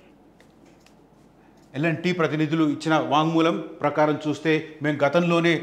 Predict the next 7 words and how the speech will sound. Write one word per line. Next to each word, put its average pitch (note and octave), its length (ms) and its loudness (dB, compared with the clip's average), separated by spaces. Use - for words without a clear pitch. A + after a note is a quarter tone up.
లోపాన్ని D3+ 560 0
గుర్తించాం, D#3 760 0
అవ్-, D3+ 160 -2
ఆనాటి D#3+ 540 4
పాలకులకు D#3 480 4
చెప్పాం, E3 380 0
కానీ D3+ 480 4